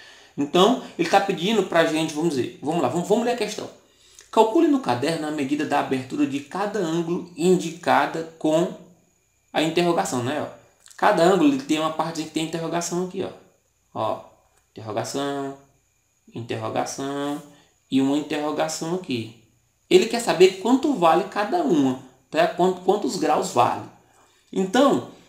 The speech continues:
vamos abordar aqui alguns conceitos importantes que a gente viu na aula anterior.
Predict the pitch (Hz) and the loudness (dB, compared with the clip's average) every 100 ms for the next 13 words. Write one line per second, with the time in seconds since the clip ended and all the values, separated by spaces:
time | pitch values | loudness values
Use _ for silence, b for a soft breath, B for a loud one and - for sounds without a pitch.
0 | B B - 131 202 349 254 220 190 190 | B B -12 2 4 6 4 6 6 4
1 | 175 165 214 - - 233 - 190 180 - | 2 2 0 -2 -2 -4 4 4 4 4
2 | 185 190 180 - 165 170 170 170 143 151 | 2 2 -2 0 -2 0 -4 -4 -2 0
3 | 143 156 160 165 175 131 113 110 | 2 0 -2 -2 2 2 2 -2